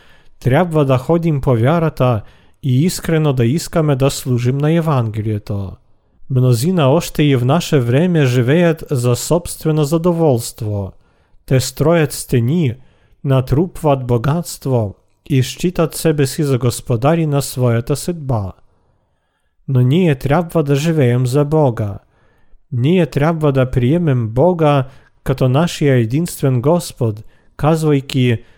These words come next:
„Никой служещ като войник не се вплита в житейски работи, за да угоди на този,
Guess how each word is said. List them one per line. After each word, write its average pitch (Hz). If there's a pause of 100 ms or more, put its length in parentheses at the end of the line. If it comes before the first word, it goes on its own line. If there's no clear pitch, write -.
(380)
„Никой 147
служещ 165
като 127
войник 120 (540)
не 139
се 131
вплита 151
в 131
житейски 151
работи, 135 (580)
за 135
да 135
угоди 123
на 147
този, 147